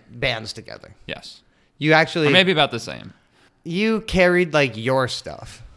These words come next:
Speaker 1: You
Speaker 2: Well,
Speaker 1: did
Speaker 2: you
Speaker 1: bring
Speaker 2: ca-,
Speaker 1: my
Speaker 2: well,
Speaker 1: stuff
Speaker 2: but
Speaker 1: over.
Speaker 2: you, but you carried your stuff.
Speaker 1: Yeah. So, for those of you who don't
Speaker 2: I
Speaker 1: really
Speaker 2: carried my
Speaker 1: underst-
Speaker 2: stuff, you carried your stuff.
Speaker 1: Yeah.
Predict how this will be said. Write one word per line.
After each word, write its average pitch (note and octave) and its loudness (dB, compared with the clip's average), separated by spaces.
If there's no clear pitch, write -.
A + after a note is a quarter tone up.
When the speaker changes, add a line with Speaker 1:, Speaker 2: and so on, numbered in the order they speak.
Speaker 1:
You C3 -10
Speaker 2:
Well, A#2+ 0
Speaker 1:
did F#3+ 2
Speaker 2:
you D3+ 4
Speaker 1:
bring G3 4
Speaker 2:
ca-, - -2
Speaker 1:
my C#3+ 0
Speaker 2:
well, D3 6
Speaker 1:
stuff - 0
Speaker 2:
but C3+ 4
Speaker 1:
over. D3+ 2
Speaker 2:
you, C#3+ 2
but D3 4
you D#3+ 0
carried A2 -4
your A2 -4
stuff. - -16
Speaker 1:
Yeah. G#2+ -10
So, D3 -2
for E3+ -8
those A#3 0
of A3 -8
you G#3+ -2
who E3+ -2
don't E3 4
Speaker 2:
I - 8
Speaker 1:
really E3+ 4
Speaker 2:
carried F#3+ 8
my C#3 6
Speaker 1:
underst- D3 0
Speaker 2:
stuff, C#3 2
you A#2+ 0
carried G2+ -6
your C2+ -12
stuff. - -18
Speaker 1:
Yeah. D#3 0